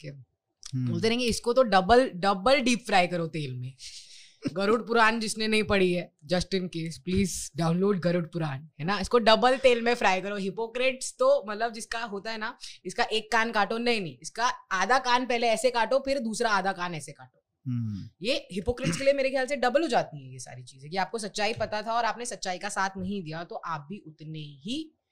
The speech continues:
Speaker 1: फॉल्ट पे हुए।
Speaker 2: और ये गांजा, अभी आपने जैसे इकोनॉमी के लिए थोड़ा टच किया था, बस
Speaker 1: हम्म।
Speaker 2: डिस-, मेंशन किया था,
Speaker 1: जी।
Speaker 2: इकोनॉमी में कैसे हेल्प कर सकता है? जैसे इंडस्ट्री का आपने इतनी सारी प्रोडक्ट्स दिखा दी मेरे को
Speaker 1: जी।
Speaker 2: कि जो, अ, इन सब से बन रही हैं।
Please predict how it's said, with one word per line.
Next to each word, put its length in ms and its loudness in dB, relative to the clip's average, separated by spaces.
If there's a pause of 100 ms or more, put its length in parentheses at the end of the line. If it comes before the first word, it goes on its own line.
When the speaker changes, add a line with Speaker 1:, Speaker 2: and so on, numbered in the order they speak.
(340)
Speaker 1:
फॉल्ट 340 -8
पे 80 -14
हुए। 300 -14 (560)
Speaker 2:
और 160 2
ये 120 2
गांजा, 720 4
अभी 300 0
आपने 260 4
जैसे 260 2
इकोनॉमी 440 4
के 140 -6
लिए 140 0
थोड़ा 260 2 (120)
टच 180 2 (200)
किया 200 4
था, 120 -2
बस 180 -4
Speaker 1:
हम्म। 100 -4
Speaker 2:
डिस-, 220 -2
मेंशन 480 4
किया 220 2
था, 340 -6
Speaker 1:
जी। 120 -2
Speaker 2:
इकोनॉमी 340 4
में 140 4
कैसे 300 2
हेल्प 220 2
कर 120 2
सकता 320 0
है? 100 2
जैसे 220 2
इंडस्ट्री 420 4
का 120 4
आपने 180 4
इतनी 220 4
सारी 220 8
प्रोडक्ट्स 420 6
दिखा 320 4
दी 120 4
मेरे 180 4
को 180 0
Speaker 1:
जी। 60 -6 (580)
Speaker 2:
कि 300 4
जो, 460 4 (120)
अ, 160 4
इन 140 4
सब 160 4
से 140 2
बन 240 6
रही 220 6
हैं। 200 2